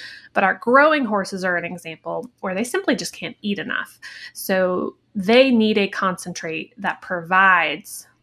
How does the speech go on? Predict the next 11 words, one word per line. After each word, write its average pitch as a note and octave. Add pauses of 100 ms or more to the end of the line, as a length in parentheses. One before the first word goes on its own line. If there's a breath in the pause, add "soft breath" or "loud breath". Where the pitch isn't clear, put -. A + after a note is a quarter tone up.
(260)
higher E3+
protein F3
in G#3
order F#3+
to F#3
just G3+
meet A3+
their G3+
crude F#3+
protein A#3
requirement, D#3